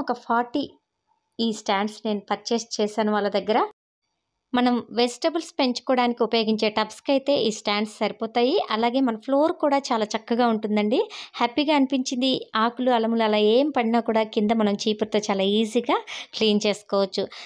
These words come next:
చూసారు కదా, నేను అన్ని టబ్స్కి కూడా అమర్చేశాను. ఇంకా కొన్ని స్టాండ్స్ అవసరం పడింది, నేను తీసుకొచ్చుకుంటాను మళ్ళీ. మీకు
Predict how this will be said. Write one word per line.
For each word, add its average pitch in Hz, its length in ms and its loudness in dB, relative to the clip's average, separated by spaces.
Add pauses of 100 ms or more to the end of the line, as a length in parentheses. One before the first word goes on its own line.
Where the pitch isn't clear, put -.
(160)
చూసారు 311 340 2
కదా, 277 200 4
నేను 240 200 2
అన్ని 320 240 2 (100)
టబ్స్కి 277 340 -2 (100)
కూడా 247 140 2 (160)
అమర్చేశాను. 214 640 2 (440)
ఇంకా 214 140 0 (100)
కొన్ని 208 260 0
స్టాండ్స్ 247 480 0 (640)
అవసరం 233 360 0
పడింది, 214 480 0
నేను 214 200 4
తీసుకొచ్చుకుంటాను 214 840 0
మళ్ళీ. 233 220 2 (520)
మీకు 311 240 0